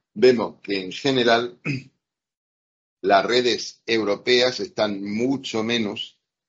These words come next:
saturadas que sus homólogas estadounidenses, que se encuentran al borde o en plena, eh, fase de saturación. O se encontraban, habría, habría que decir, porque precisamente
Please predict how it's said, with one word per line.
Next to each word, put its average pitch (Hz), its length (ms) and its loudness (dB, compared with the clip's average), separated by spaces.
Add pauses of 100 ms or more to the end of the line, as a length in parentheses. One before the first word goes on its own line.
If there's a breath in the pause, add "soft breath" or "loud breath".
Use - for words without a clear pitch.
(300)
saturadas 107 840 -2 (460)
que 110 160 -4
sus 117 220 -6
homólogas 110 680 -4
estadounidenses, 98 1000 -4 (380)
que 95 80 -10
se 101 120 -8
encuentran 107 460 -6
al 87 220 -4
borde 117 600 0
o 104 240 -6
en 123 320 -6 (640)
plena, 107 480 -6
eh, 95 180 -6
fase 101 380 -4
de 90 260 -6
saturación. - 720 -8 (160)
O 120 120 0
se 123 140 -4
encontraban, 104 640 -2
habría, 95 400 -2
habría 101 280 0
que 101 80 -4
decir, 107 440 -4 (200)
porque 113 260 0
precisamente 127 1200 -2